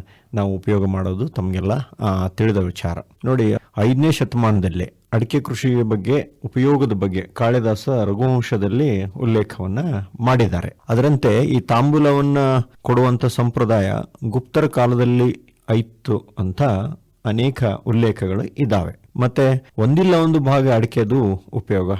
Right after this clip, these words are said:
ಆಗ್ತದೆ. ತಮ್ಗೆಲ್ಲ ನೋಡಿರ್ಬೋದು ತಾವು ಹಳ್ಳಿಗಳಲ್ಲಿ, ನಾವು ಅದನ್ನ ಕಾಂಡವನ್ನ ಚಿಕ್ಕ ಚಿಕ್ಕ ಮನೆಗಳು ಏನಾದ್ರೂ ಶೆಡ್ ಕಟ್ಲಿಕ್ಕೆ ಅವನ್ನೆಲ್ಲ ಉಪಯೋಗ ಮಾಡ್ತಾರೆ. ಮತ್ತೆ ಸಿಂಗಾರ ಅಥವಾ ಹಿಂಗಾರವನ್ನ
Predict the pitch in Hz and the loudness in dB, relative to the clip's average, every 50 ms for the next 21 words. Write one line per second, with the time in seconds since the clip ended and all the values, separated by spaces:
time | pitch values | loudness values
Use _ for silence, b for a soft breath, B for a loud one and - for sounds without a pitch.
0 | 85 - - - 101 98 - _ - 95 90 - - - 104 107 104 98 101 101 | -6 -12 -14 -12 -12 -12 -10 _ -12 -12 -12 -8 -6 -4 -2 0 0 0 2 2
1 | 98 95 95 101 98 104 107 110 113 110 98 92 92 98 90 92 90 - 110 98 | 2 0 0 -2 -2 0 0 2 2 2 0 0 0 -2 -2 -4 -4 -4 -4 -2
2 | 95 95 90 92 104 98 98 98 95 98 95 95 92 92 95 101 - b b b | -2 -2 -2 0 0 0 0 0 0 -2 -2 -2 -2 -2 -4 -6 -8 b b b
3 | b - 107 104 101 101 101 101 95 98 98 98 98 98 95 - - 107 104 107 | b -4 -2 0 2 2 2 2 2 2 0 2 0 -2 -2 -2 0 0 2 2
4 | 113 104 104 101 101 101 107 113 110 101 98 - 104 - - 107 - 110 95 - | 2 2 2 2 2 2 2 2 0 0 0 -2 -4 -2 -2 -2 -2 -4 -6 -2
5 | - 98 98 95 - - - 107 110 107 101 98 98 98 98 98 101 101 98 95 | -2 -2 -2 -2 -4 -4 -4 -2 0 0 0 0 0 0 0 0 0 0 0 -2
6 | 95 98 98 95 92 - - - - - 113 104 95 - - 110 95 - - 98 | -2 -2 -2 -4 -4 -8 -12 -14 -4 -4 -4 -4 -4 -4 -4 -6 -4 -2 -4 -4
7 | - - - 110 95 95 95 92 90 90 92 92 92 92 - - 104 95 90 92 | -4 -4 -6 -4 -4 -2 -2 -2 -2 -2 -2 -2 -2 -2 -2 -2 0 0 0 -2
8 | 92 90 90 - - 104 101 92 90 92 117 b b b b b b b b _ | -2 -4 -6 -6 -6 -6 -4 -4 -4 -6 -8 b b b b b b b b _
9 | 120 110 - - 107 101 - - 117 110 110 113 107 104 104 104 101 - - 113 | -6 -6 -2 -2 -4 -4 -2 -2 -2 0 2 2 2 2 2 0 0 -2 -4 -4
10 | 104 104 104 98 101 104 101 101 98 95 95 95 98 | -4 -2 -2 -2 0 0 0 -2 -2 -2 -2 -4 -4